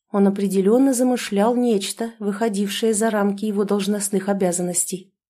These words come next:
Николай как-то слишком уж суетился, то и дело бегал в бытовку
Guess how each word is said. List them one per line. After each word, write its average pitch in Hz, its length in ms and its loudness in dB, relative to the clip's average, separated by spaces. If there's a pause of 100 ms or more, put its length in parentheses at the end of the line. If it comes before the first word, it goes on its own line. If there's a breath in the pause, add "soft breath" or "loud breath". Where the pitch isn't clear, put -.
(240)
Николай 208 440 0
как-то 247 340 -4
слишком 254 600 0
уж 233 120 -6
суетился, 247 880 -2 (380)
то 180 120 0
и 185 100 6
дело 190 300 2
бегал 190 320 2
в 175 120 -6
бытовку 208 720 -4